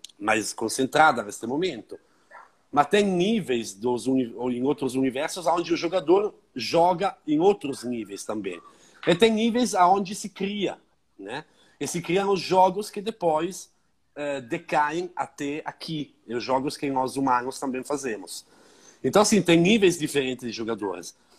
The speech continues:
Agora, ca-, eu acho que cada um é um jogador e a responsabilidade principal é entender que estamos, aceitamos de participar de um jogo.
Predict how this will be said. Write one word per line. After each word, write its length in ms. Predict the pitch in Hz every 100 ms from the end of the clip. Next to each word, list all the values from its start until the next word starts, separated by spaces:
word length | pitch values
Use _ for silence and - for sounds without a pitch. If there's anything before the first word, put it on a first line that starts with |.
| _ _ _
Agora, 320 | 151 190 165
ca-, 220 | - - 156
eu 180 | 185
acho 160 | 185 185
que 120 | 196
cada 280 | 170 196 240
um 220 | 220 226
é 40 | 180
um 80 |
jogador 600 | 151 139 139 123 117 143 - _ _ _
e 320 | 127 143 143 -
a 100 | 139
responsabilidade 1120 | 147 - 180 170 175 160 160 151 165 165 127
principal 640 | 117 139 135 170 151 175 185
é 140 | 143
entender 720 | 160 160 190 180 135 143 180 _ _ _ _ _ _
que 80 | -
estamos, 600 | 151 - 151 151 165 - _ _ _ _
aceitamos 760 | - - 165 160 151 147 165 156
de 80 |
participar 640 | 156 156 156 135 160 143 135
de 100 | 143
um 60 |
jogo. 500 | 143 151 120 98 92